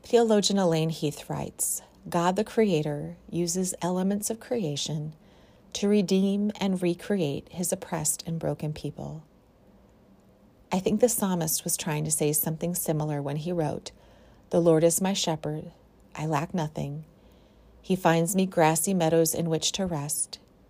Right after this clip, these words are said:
He leads me to restful waters." When we are struggling, when we are oppressed, when we are worn out, when we are feeling disconnected from ourselves,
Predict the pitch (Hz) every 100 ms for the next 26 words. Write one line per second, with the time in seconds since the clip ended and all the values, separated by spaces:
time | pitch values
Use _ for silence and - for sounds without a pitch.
0 | _ _ - 170 175 156 - 147 147 -
1 | 151 151 156 - 160 156 135 139 139 147
2 | - - _ _ _ _ _ _ - -
3 | - _ _ _ - - - - - -
4 | _ - 185 190 190 202 - 185 165 165
5 | 165 170 165 - - _ - 170 170 170
6 | 165 190 190 170 151 - - - - -
7 | _ - - 175 180 180 190 185 185 185
8 | 190 151 156 - - - _ _ _ _
9 | 180 180 175 180 185 185 180 185 175 175
10 | - 185 175 - 180 - 180 185 196 -
11 | 156 151 160 - -